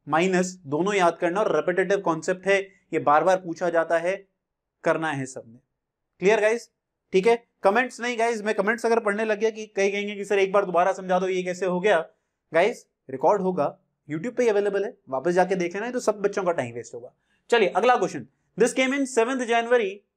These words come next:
two thousand twenty evening session। अब ये देखो, बहुत अच्छा सवाल था और बहुत लर्निंग वाला सवाल है। ये क्या कहता है, "A, B, C be three unit vectors such that A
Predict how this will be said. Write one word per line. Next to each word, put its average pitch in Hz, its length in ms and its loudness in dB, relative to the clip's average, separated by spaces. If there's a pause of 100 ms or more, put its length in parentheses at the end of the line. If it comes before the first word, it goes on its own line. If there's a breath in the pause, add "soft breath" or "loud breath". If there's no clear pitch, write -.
(320)
two 220 120 0
thousand 220 520 2
twenty 208 300 -2 (240)
evening 196 260 -6
session। - 540 -18 (340)
अब 190 100 4
ये 247 100 4
देखो, 185 280 2
बहुत 233 240 4
अच्छा 262 200 4
सवाल 220 300 4
था 208 140 4
और 202 220 0
बहुत 185 240 2
लर्निंग 214 360 0
वाला 202 180 4
सवाल 156 320 0
है। 120 100 -20 (360)
ये 208 80 -4
क्या 240 120 -2
कहता 233 200 -4
है, 254 180 -4
"A, 214 180 2 (120)
B, 254 140 -8 (100)
C 247 200 -10 (460)
be 208 140 -6 (120)
three 247 200 -4
unit 214 280 -4
vectors 220 340 -4
such 220 220 -4
that 240 200 -2
A 185 120 -2